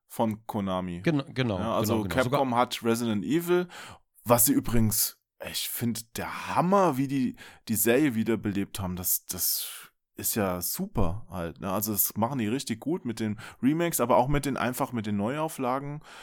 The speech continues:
Speaker 1: Äh,
Speaker 2: Mhm.
Speaker 1: für P S vier kannst du ja inzwischen, f-, glaub ich, alle Teile kaufen fast, ja. Äh, das machen die gut und, äh, f-,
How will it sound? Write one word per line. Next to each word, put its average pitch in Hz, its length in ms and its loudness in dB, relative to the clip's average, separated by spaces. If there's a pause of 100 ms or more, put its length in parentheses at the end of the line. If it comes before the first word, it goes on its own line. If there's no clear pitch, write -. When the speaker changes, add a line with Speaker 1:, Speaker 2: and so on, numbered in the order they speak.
(240)
Speaker 1:
Äh, - 40 -12
Speaker 2:
Mhm. 117 400 2
Speaker 1:
für 127 220 2
P - 160 12
S 104 120 8
vier 147 240 2
kannst - 240 0
du 127 40 2
ja 107 60 4
inzwischen, 104 340 -2
f-, - 200 -12
glaub 92 220 -4
ich, - 120 -12
alle 87 160 -4
Teile 120 300 0
kaufen 95 380 -4
fast, - 400 -8 (120)
ja. 101 200 -8 (640)
Äh, 196 280 -2 (260)
das - 140 -2
machen 127 180 0
die 127 80 -2
gut 135 380 -6
und, 104 400 -6
äh, 101 180 -4
f-, - 480 -16